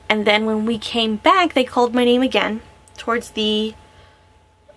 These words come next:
a little bit before three o'clock, and I thought that I was gonna go back up again and just, I had just been, like, put in the pool again for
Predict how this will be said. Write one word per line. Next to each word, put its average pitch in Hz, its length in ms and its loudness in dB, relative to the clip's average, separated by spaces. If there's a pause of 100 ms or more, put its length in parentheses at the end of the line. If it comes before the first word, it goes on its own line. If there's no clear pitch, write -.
(120)
a 311 120 -2
little 339 180 0
bit 311 160 0
before 226 340 -2
three 214 300 -4
o'clock, 214 420 -2
and 202 80 0
I 196 80 2
thought 196 200 0
that 196 100 0
I 190 60 4
was 190 160 -2
gonna 196 200 0
go 214 140 2
back 240 260 2
up 262 140 0
again 208 480 0 (260)
and 214 160 -4
just, - 320 -4
I 202 60 0
had 220 240 -6
just 208 160 -2
been, 208 120 -2
like, 175 200 -4
put - 160 -6
in 208 140 -2
the 196 60 -2
pool 220 400 -2
again 214 500 0 (320)
for 196 880 0